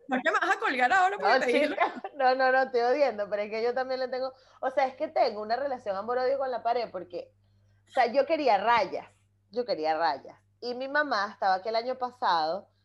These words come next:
Speaker 2: y yo no sé, ella se, se le fue la olla, ella quiso hacérmelo de sorpresa de cumpleaños y lo pintó así. Entonces nosotros ahora le decimos el C D I porque parece un consultorio médico.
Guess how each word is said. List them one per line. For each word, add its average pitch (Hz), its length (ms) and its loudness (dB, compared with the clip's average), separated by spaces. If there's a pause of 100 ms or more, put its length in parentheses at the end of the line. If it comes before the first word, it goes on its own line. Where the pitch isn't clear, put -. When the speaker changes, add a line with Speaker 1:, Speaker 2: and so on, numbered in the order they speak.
(500)
Speaker 2:
y 233 120 -8
yo 220 120 -2
no 226 140 -6
sé, 302 440 0
ella 190 360 -4
se, 254 180 -4
se - 160 -6
le 208 140 -4
fue 196 160 -2
la 226 200 2
olla, 240 240 0
ella 190 200 -4
quiso 240 200 -10
hacérmelo 269 400 -4
de 226 120 -2
sorpresa 175 440 -8
de 208 60 -6
cumpleaños 254 760 0
y 214 100 -12
lo 196 160 -6
pintó 185 280 -12
así. - 300 -10
Entonces 190 300 -10
nosotros 208 260 -4
ahora 208 160 2
le 196 120 -4
decimos 185 340 -8
el 208 100 -6
C - 120 -2
D 165 180 0
I 175 220 -4
porque 180 200 -8
parece 170 340 -2
un 208 180 -14
consultorio 233 640 -6
médico. 214 440 -8